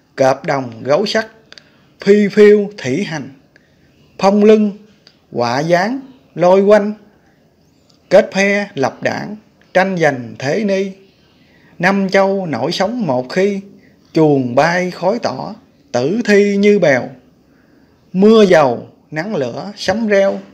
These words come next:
hai lòi sâu xé, họa gieo dân lành.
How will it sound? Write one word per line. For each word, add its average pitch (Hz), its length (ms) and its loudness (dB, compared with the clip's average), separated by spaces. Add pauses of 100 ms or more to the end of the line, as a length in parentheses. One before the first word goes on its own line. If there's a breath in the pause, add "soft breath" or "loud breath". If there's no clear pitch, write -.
(640 soft breath)
hai 196 380 2
lòi 131 360 0
sâu 185 300 -2
xé, 202 340 -4 (600)
họa 127 320 0
gieo 190 380 0
dân 196 300 0
lành. 135 240 -2